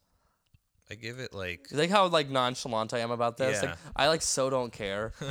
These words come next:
Speaker 2: It's just like,
Speaker 1: <laughs>
Speaker 2: "Ah, three." Like, I'll just throw out a number.
Speaker 1: So,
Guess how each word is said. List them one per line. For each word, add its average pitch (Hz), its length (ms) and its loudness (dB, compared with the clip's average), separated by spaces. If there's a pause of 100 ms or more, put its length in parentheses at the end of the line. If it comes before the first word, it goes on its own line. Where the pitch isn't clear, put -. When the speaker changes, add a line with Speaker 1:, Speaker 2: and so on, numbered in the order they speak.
Speaker 2:
It's 165 80 0
just 143 160 0
like, 151 120 4
Speaker 1:
<laughs> - 20 6
Speaker 2:
"Ah, 175 380 8
three." 135 640 -2
Like, 131 120 -2
I'll 139 100 2
just 127 180 -8
throw 131 160 2
out 123 200 2
a 117 40 -8
number. 117 440 -2 (1160)
Speaker 1:
So, 101 400 -4